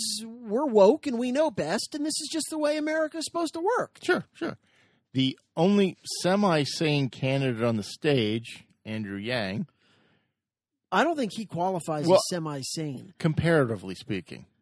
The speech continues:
Speaker 2: Comparatively speaking, he's gonna give
Speaker 1: Andrew Yang just said the other day, "You're gonna have to get, you're gonna have to give up your car."
Speaker 2: Yeah, he also wants to give
Speaker 1: "We're gonna have to get rid of your car."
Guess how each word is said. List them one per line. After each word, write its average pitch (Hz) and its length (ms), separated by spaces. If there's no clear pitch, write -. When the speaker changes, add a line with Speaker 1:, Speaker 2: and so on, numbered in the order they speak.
Speaker 2:
Comparatively 151 500
speaking, 120 340
he's 143 220
gonna 240 180
give 127 260
Speaker 1:
Andrew 320 300
Yang 294 360
just 247 200
said 277 240
the 269 120
other 269 180
day, 294 200
"You're 233 180
gonna 220 200
have 220 240
to 220 80
get, 208 200
you're 170 220
gonna 190 160
have 185 120
to 185 80
give 175 180
up 175 160
your 160 140
car." 147 520
Speaker 2:
Yeah, 160 380
he 160 140
also 190 240
wants 190 180
to 175 80
give 170 80
Speaker 1:
"We're 220 80
gonna 247 60
have 247 80
to 262 80
get 240 140
rid 226 160
of 233 60
your 233 120
car." 135 580